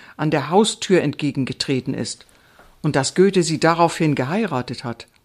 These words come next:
Wer weiß schon, wie zart beseitet Frédéric Chopin war und nur durch die aufopfernde jahrelange Pflege der Schriftstellerin George Sand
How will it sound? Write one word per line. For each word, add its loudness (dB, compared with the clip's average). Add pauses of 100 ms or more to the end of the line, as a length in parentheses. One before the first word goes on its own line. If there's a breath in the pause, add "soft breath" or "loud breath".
(720 soft breath)
Wer 2
weiß 2
schon, 0 (340 soft breath)
wie -4
zart -2
beseitet 0
Frédéric -2
Chopin 0
war -4 (360 loud breath)
und 4
nur 6
durch 2
die -10
aufopfernde 0
jahrelange 0
Pflege -2 (300 loud breath)
der -2
Schriftstellerin -2
George -2
Sand -2